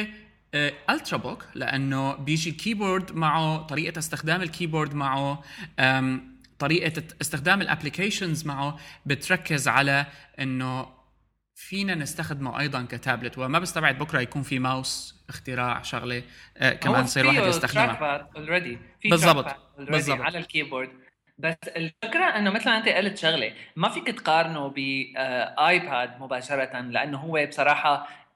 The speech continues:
Speaker 2: أكتر من آيباد. يعني
Speaker 1: أيوة،
Speaker 2: و-
Speaker 1: بالضبط.
Speaker 2: ال-، الفكرة بس الثانية المهمة بالموضوع بصراحة إنه السعر، السعر رح يلعب كتير دور كبير.
Speaker 1: لحد هلأ
Speaker 2: لا.
Speaker 1: ستمية دولار أول سعر سمعت عنه كإشاعة، وهذا يعني غالي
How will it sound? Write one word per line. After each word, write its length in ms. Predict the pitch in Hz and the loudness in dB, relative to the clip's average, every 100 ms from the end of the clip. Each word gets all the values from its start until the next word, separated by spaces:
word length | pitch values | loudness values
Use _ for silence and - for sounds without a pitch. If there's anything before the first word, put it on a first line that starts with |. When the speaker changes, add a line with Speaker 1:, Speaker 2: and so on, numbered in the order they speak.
| - | -2
Speaker 2:
أكتر 400 | 254 - 226 - _ - | -2 -2 -10 -10 _ -14
من 300 | 139 135 127 | -12 -10 -4
آيباد. 420 | 156 151 135 110 - _ - | -2 -2 -4 -6 -8 _ -4
يعني 140 | 123 | 4
Speaker 1:
أيوة، 340 | 170 208 262 - 143 | 4 4 2 0 0
Speaker 2:
و- 40 | |
Speaker 1:
بالضبط. 480 | 175 151 113 - - _ _ _ - | 0 0 -4 -8 -20 _ _ _ -8
Speaker 2:
ال-، 160 | 165 165 | -2 2
الفكرة 480 | 170 170 262 359 330 | 2 2 2 4 4
بس 160 | 285 - | 2 -2
الثانية 500 | - 190 247 294 196 | -2 0 2 2 0
المهمة 360 | 170 170 190 | 0 0 0
بالموضوع 520 | 165 156 147 143 151 | -2 -2 -2 2 2
بصراحة 500 | 143 131 139 151 135 | 2 2 2 2 -2
إنه 140 | 147 139 | -6 -10
السعر، 540 | - - 175 143 - - - - | -12 -4 2 2 2 -6 -16 -14
السعر 380 | 143 208 233 214 | -4 2 4 2
رح 140 | 185 | 0
يلعب 480 | 185 160 170 - - 151 | 0 2 2 0 -10 -14
كتير 500 | - - 175 180 165 | -16 -6 0 0 0
دور 240 | 147 147 | 0 0
كبير. 120 | 143 175 | 0 4
Speaker 1:
لحد 280 | 156 233 | 8 8
هلأ 80 | 262 | 8
Speaker 2:
لا. 120 | 269 | 6
Speaker 1:
ستمية 340 | 226 - 214 240 | 4 2 2 2
دولار 420 | 208 170 143 139 - | 4 6 4 2 0
أول 260 | 151 139 | 0 0
سعر 300 | - 147 139 | 0 0 0
سمعت 320 | 131 151 139 | -2 -4 -2
عنه 260 | 127 147 131 | -2 -4 -4
كإشاعة، 600 | - - - 165 147 131 | -6 -8 0 2 2 0
وهذا 580 | 131 160 160 156 151 - | -2 -2 0 0 -2 -6
يعني 640 | 143 135 143 143 143 143 131 | -2 0 0 -4 -6 -8 -4
غالي 240 | 185 151 | -4 -4